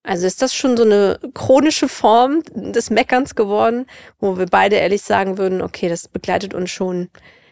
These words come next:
seitdem wir Kinder haben, vielleicht schon sogar vorher, dass wir einfach schon so einen Tonfall und so eine meckrige Art untereinander aufgebaut haben.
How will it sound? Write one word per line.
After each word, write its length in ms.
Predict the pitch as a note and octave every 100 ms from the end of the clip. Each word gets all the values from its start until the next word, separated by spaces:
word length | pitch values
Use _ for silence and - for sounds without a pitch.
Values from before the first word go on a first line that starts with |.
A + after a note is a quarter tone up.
| _
seitdem 320 | - - F3+ E3+
wir 60 |
Kinder 400 | - C#4 B3+ A#3
haben, 360 | A3 G3 F#3+ F#3
vielleicht 260 | - E3+
schon 160 | - F3
sogar 200 | F3+ G3
vorher, 640 | - B3 B3 A#3+ G#3 G#3 A3 - - -
dass 180 | F3+
wir 160 | - F#3
einfach 220 | F3 F3+
schon 240 | F3+ F#3+ F3+
so 80 |
einen 300 | F3 E3+ F3 - -
Tonfall 520 | - A#3+ B3 A3 F#3+
und 80 | F3+
so 60 |
eine 140 | F3+ F3
meckrige 440 | G3 - G3 F#3
Art 180 | - F#3
untereinander 440 | F#3+ G3 F#3 E3+
aufgebaut 500 | - - A3+ A3 -
haben. 280 | G#3+ G3 G3+